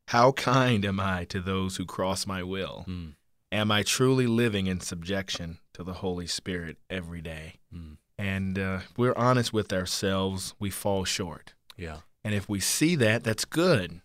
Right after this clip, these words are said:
Speaker 2: Yes.
Speaker 1: Uh, that's good, 'cause then we can go to the Lord and repent and acknowledge those things. Like, "Lord, you said if I walk in the Spirit, I will not fulfill the lust of the flesh. But Lord, I spend a lot of my time walking in the flesh,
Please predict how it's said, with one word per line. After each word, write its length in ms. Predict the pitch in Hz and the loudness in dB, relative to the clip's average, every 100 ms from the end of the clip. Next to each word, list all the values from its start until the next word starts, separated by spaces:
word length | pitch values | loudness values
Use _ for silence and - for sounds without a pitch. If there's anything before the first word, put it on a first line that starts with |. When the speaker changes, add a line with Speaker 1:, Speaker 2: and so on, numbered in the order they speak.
| - | -12
Speaker 2:
Yes. 420 | 87 95 - 98 | -6 -4 -6 -10
Speaker 1:
Uh, 300 | 98 98 107 | -10 -10 -6
that's 280 | 101 104 - | 0 0 0
good, 260 | 104 135 139 | 2 4 4
'cause 160 | 101 | 0
then 220 | 95 113 117 | 0 2 4
we 120 | 110 | 2
can 200 | - 98 | 0 -2
go 160 | 92 110 | 2 2
to 140 | - | 2
the 120 | 101 | 2
Lord 360 | 98 107 127 113 | 2 2 2 2
and 120 | 104 | 0
repent 400 | 107 113 131 101 | -2 0 0 0
and 100 | 98 | -4
acknowledge 460 | 98 113 110 113 - | -4 -2 2 2 0
those 240 | 98 90 | -4 -4
things. 280 | - 90 87 | -4 -4 -4
Like, 160 | 87 95 | -6 0
"Lord, 420 | 110 120 135 139 - _ | 4 4 4 0 -8 _
you 320 | 95 95 117 135 | -6 2 6 6
said 400 | - 139 110 98 | 6 6 6 4
if 160 | 92 | 0
I 80 | 104 | 0
walk 380 | 98 101 113 117 | 2 4 4 4
in 100 | 113 | 0
the 60 | 104 | 2
Spirit, 500 | - - 139 113 98 | 0 4 4 6 4
I 60 | |
will 200 | 92 101 | 2 0
not 220 | 104 98 - | 0 -2 -6
fulfill 320 | 95 110 104 | -6 -2 0
the 80 | 95 | 0
lust 300 | 95 92 - | -2 -2 -6
of 60 | |
the 60 | 87 | -10
flesh. 460 | - 120 120 104 | -8 0 2 2
But 200 | - - 104 | -4 -6 0
Lord, 200 | 120 113 | 4 4
I 80 | |
spend 380 | 101 - 123 117 | 2 0 0 2
a 40 | 104 | 2
lot 180 | 104 113 | 4 2
of 60 | |
my 120 | 101 95 | 0 -2
time 560 | - 123 110 104 104 - _ - | -2 -2 0 -2 -4 -10 _ -10
walking 420 | 98 101 95 98 | -4 -2 -2 -4
in 140 | 95 | -4
the 60 | 92 | -6
flesh, 500 | - 92 - - - | -8 -12 -10 -12 -12